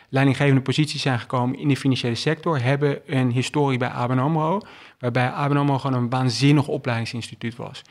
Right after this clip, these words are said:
Ehm, en ik heb dus ook echt geen, geen kwaad woord over A B N amro, omdat zij mij een basis hebben gegeven waar ik nog steeds elke dag,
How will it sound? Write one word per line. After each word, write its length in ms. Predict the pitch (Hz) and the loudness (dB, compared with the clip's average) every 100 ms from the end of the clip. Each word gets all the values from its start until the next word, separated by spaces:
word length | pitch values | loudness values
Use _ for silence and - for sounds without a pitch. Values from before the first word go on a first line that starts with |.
| - - _ _ | -20 -20 _ _
Ehm, 260 | - 120 120 | -6 -2 -2
en 160 | - 139 | 2 2
ik 100 | 143 | 2
heb 120 | 139 | 0
dus 140 | 131 | 0
ook 140 | 147 - | -2 -2
echt 260 | 147 131 | -2 -2
geen, 420 | - 139 135 135 - | -2 0 2 0 -2
geen 180 | 139 131 | -2 -2
kwaad 320 | 143 147 160 | 0 -2 0
woord 160 | 143 139 | -2 0
over 260 | 139 131 | -2 -2
A 120 | 123 | -2
B 60 | 135 | -2
N 40 | |
amro, 280 | 135 147 127 | 0 2 2
omdat 220 | 127 127 | 0 -2
zij 140 | - 131 | 0 0
mij 380 | 127 127 127 127 | 2 0 -2 -2
een 140 | 139 | -2
basis 340 | 123 143 156 135 | 2 2 2 0
hebben 220 | 139 127 | 0 -2
gegeven 480 | - - 131 131 127 | -6 -4 -4 -2 -4
waar 120 | 127 | -4
ik 80 | 131 | -2
nog 100 | 131 | -4
steeds 280 | 139 135 - | -2 -2 -2
elke 260 | 143 - | -6 -4
dag, 240 | 123 123 | -6 -6